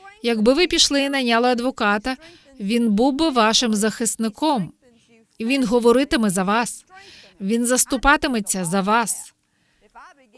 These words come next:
Він викладатиме вашу справу за вас. Це частина того, що робить Дух Божий.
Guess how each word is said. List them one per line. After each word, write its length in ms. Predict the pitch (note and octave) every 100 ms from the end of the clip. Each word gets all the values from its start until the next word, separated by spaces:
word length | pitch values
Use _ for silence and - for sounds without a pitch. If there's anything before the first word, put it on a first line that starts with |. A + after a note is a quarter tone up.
| -
Він 280 | G#3 C#4 C4
викладатиме 680 | C4+ C4+ A#3+ B3+ C#4+ C4 A#3+
вашу 260 | B3 -
справу 500 | - - B3 C4+ B3+
за 180 | F#3 F#3
вас. 480 | F3 G#3+ A3 - - G3 A3 A#3+ A3 E3+ E3+ G3+ A#3 _ _ - _
Це 140 | - C4+
частина 500 | C4 B3 D4 C#4+ C4+
того, 280 | C4 B3
що 200 | C4+ B3+
робить 300 | A3+ A3 A3
Дух 240 | G3+ C#4+ B3+
Божий. 580 | F#3+ F#3+ E3 D#3+ E3